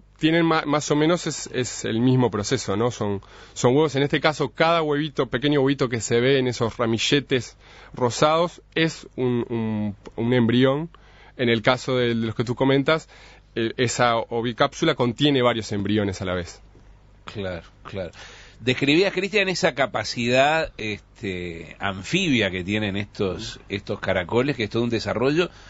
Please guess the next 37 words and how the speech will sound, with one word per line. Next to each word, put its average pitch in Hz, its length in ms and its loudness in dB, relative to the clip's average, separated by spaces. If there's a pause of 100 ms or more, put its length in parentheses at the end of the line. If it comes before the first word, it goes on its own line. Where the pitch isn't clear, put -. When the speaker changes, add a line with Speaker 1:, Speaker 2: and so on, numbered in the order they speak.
(540)
Speaker 2:
porque, 135 320 2
digamos, 151 300 2
es 156 100 0
bueno 233 240 2
recordar 196 600 2 (200)
siempre 220 680 -2
que 120 200 0
la 123 220 4
vida 277 580 2 (140)
empezó 123 680 -2 (180)
en 95 120 -12
el 107 120 -2
agua. 107 420 -2 (120)
Speaker 1:
Ahí 117 180 2
está. 104 320 -2 (380)
Y 120 100 -6
bueno, 123 220 4
estos 131 200 -2
son 151 140 2
uno 156 140 2
de 156 60 2
los 151 140 0
grupos 160 320 0
que 143 300 0
luego, 123 260 2
luego 131 400 4
también, 120 500 2
este, 95 500 -6
llegaron 110 340 2
a 110 40 4
la 107 60 2
tierra, 113 320 0
¿no? 117 140 2
Los, 104 260 -2
los 104 300 -6
caracoles 131 880 0
están, 110 400 -2